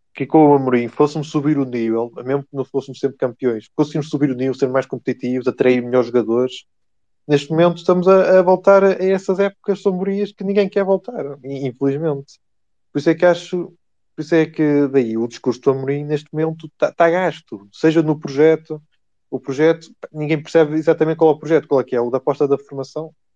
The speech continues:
O da aposta da formação já na época passada não se notava. Não se, eu não me lembro de um jogador que tenha sido aposta regular no ano passado.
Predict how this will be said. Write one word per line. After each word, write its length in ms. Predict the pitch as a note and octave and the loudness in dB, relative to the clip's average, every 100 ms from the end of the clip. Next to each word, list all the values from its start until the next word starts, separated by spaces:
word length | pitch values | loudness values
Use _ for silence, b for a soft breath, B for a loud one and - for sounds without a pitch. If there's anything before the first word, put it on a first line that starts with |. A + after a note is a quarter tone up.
| _ _ _ - | _ _ _ -10
O 80 | E3 | 0
da 80 | D3+ | 0
aposta 300 | D#3 D#3+ D#3+ | 2 2 2
da 100 | D#3+ | 2
formação 380 | D#3 D3+ D#3+ D#3 | 0 -2 2 4
já 140 | E3+ | 4
na 100 | E3 | 4
época 220 | D#3 D#3+ | 0 0
passada 400 | D#3+ D3 E3 D#3 | 0 0 0 0
não 180 | D#3 D#3 | -2 -6
se 160 | D3+ D#3+ | -8 -14
notava. 480 | D3+ D#3+ C3 A#2 A2+ | -6 -4 -4 -6 -10
Não 300 | C3 D3 D#3+ | -10 -4 -4
se, 160 | D#3 D3+ | -4 -4
eu 80 | D3+ | -2
não 120 | E3 | -2
me 120 | D3+ | 0
lembro 160 | C#3+ C#3+ | 0 0
de 60 | |
um 100 | D#3 | -6
jogador 480 | D3 C#3+ C#3 D3+ E3+ | 0 2 2 2 0
que 60 | E3 | -4
tenha 200 | D#3+ D3+ | -4 -2
sido 220 | E3 D3+ | -2 -2
aposta 340 | D3 D3+ D#3 | 0 -2 0
regular 320 | D3+ C#3 C3+ D3 | -4 -2 0 0
no 80 | |
ano 100 | D3+ | -2
passado. 420 | - D3 D3+ C#3 | -4 -6 -6 -14